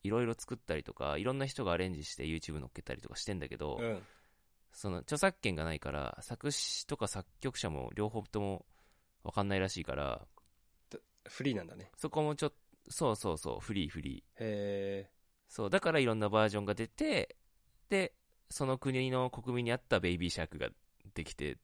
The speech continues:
Speaker 1: どんどん広がっていくみたいな
Speaker 2: なるほどね。
Speaker 1: 感じ。そうそうそう。
Speaker 2: なんか著作権フリーだとさ、盛り上がりがすごいよね。
Speaker 1: うん。あー、そうだね。
Speaker 2: なんかさ、
Speaker 1: そうそうそう。
Speaker 2: こう、
Speaker 1: うん。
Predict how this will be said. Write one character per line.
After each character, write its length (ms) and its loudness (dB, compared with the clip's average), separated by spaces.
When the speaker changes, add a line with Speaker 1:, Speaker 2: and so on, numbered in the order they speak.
Speaker 1:
ど 120 4
ん 20 0
ど 80 0
ん 40 -2
広 200 -4
が 60 -4
っ 20 -20
て 100 -10
い 40 -8
く 80 -4
み 80 -8
た 100 -4
い 40 -2
な 220 -8
Speaker 2:
な 240 -10
る 80 -14
ほ 160 -12
ど 100 -10
ね。 500 0
Speaker 1:
感 200 -2
じ。 200 -10
そ 240 -8
う 60 -4
そ 160 -8
う 60 -10
そ 140 -12
う。 520 -14
Speaker 2:
な 60 2
ん 20 -6
か 80 2
著 300 -4
作 260 -4
権 220 2
フ 120 -6
リ 140 4
ー 40 4
だ 100 2
と 120 -8
さ、 440 -2
盛 220 0
り 60 4
上 60 4
が 80 2
り 80 0
が 100 -2
す 120 -6
ご 120 0
い 40 -2
よ 80 -6
ね。 80 -2
Speaker 1:
う 20 -2
ん。 20 0
あ 140 6
ー、 20 4
そ 160 0
う 40 -2
だ 100 0
ね。 260 -6
Speaker 2:
な 100 -4
ん 40 -2
か 120 -6
さ、 160 -8
Speaker 1:
そ 160 -4
う 40 -4
そ 180 -6
う 60 -8
そ 160 -10
う。 220 -12
Speaker 2:
こ 440 -6
う、 40 -6
Speaker 1:
う 20 -2
ん。 280 -6